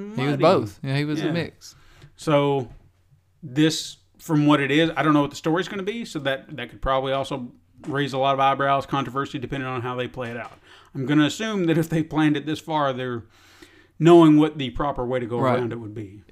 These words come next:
Speaker 1: Are you an Apache fighter?
Speaker 2: They didn't specify your,
Speaker 1: I would
Speaker 2: your
Speaker 1: hope
Speaker 2: tribe.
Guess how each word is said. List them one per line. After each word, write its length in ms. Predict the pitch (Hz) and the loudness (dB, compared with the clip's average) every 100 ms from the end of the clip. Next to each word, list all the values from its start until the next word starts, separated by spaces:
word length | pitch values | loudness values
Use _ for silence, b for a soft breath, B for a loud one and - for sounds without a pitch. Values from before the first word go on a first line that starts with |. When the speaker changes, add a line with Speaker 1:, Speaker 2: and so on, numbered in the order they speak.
| - | -6
Speaker 1:
Are 80 | 120 | -4
you 100 | 139 | -2
an 80 | 120 | -4
Apache 480 | 104 - 170 170 175 | -4 0 0 -2 -6
fighter? 380 | 185 190 175 - _ _ _ - | -4 -6 -8 -16 _ _ _ -2
Speaker 2:
They 160 | 160 180 | 4 6
didn't 180 | 220 185 | 4 -2
specify 540 | - 202 - 180 175 | -4 -4 -4 0 2
your, 200 | 165 151 | 2 0
Speaker 1:
I 40 | |
would 160 | 151 143 | -2 -4
Speaker 2:
your 100 | 131 | -4
Speaker 1:
hope 160 | 156 - | -4 -6
Speaker 2:
tribe. 420 | 135 127 110 | -4 -4 -4